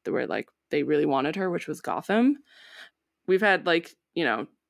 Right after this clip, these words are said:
two examples of players done dirty by this club. And I will also say in, in the response from, um, her mom, Jordan Listro, well, who's now Jordan DeMarco of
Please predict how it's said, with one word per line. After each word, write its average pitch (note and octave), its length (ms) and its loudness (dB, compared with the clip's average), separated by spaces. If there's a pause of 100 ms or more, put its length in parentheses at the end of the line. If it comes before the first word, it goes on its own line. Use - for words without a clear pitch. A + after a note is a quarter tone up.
(180)
two A#3 260 2
examples D#3+ 880 -2 (320)
of C#3 560 0 (300)
players E3+ 420 2 (380)
done F#3 320 0 (160)
dirty G3 320 2
by D#3+ 240 0
this E3+ 120 -6
club. F3 220 0
And E3 100 0
I E3 40 2
will D#3 80 0
also G#3 280 0
say F3 340 0 (360)
in, C#4 420 4 (440)
in G3+ 100 4
the G#3 100 4
response F#3 600 0
from, F3 600 0
um, D3+ 480 -4 (540)
her G3+ 180 -4
mom, F3+ 380 2 (180)
Jordan G3 360 2
Listro, E3+ 560 -2 (100)
well, F#3 140 -10
who's F3 180 -12
now E3 260 -4
Jordan E3+ 300 -4
DeMarco D#3+ 560 -4
of D#3 420 -4